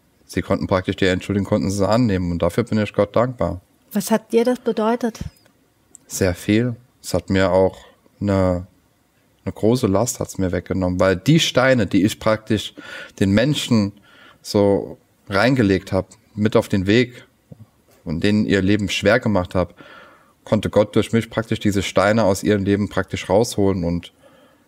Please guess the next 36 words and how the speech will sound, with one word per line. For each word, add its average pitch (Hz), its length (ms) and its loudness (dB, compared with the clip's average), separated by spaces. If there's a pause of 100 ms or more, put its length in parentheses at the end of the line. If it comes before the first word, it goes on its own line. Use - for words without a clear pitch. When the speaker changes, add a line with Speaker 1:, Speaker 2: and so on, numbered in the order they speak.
(1080)
Speaker 1:
konnte 98 320 -4
denen 95 220 2
ihr 95 120 2
Leben 95 400 0
einfacher 95 480 -2
machen. 87 360 -4 (320)
Speaker 2:
Mhm. 202 420 -4
Speaker 1:
Genau. 92 440 -4 (240)
Speaker 2:
Und 196 120 -8
was 208 160 -6
hat 220 140 -4
das 208 180 -4
mit 196 180 -4
dir 196 180 -2
gemacht? 226 300 -2
Konntest 214 580 -2 (200)
du 190 200 -2
dir 247 340 4
auch 240 160 2
vergeben? 247 580 2
War 190 100 2
das 180 160 -2
überhaupt 196 300 -2
ein 185 80 -6
Problem 190 440 -4
für 247 140 -4
dich? 269 300 -4 (420)
Speaker 1:
Absolut 98 460 -2
konnte 104 220 0
ich - 80 -8
mir 92 100 0
ver-, 92 140 2
durch 87 240 -2
Gott, 143 220 2
ja 90 100 2
klar. 95 460 0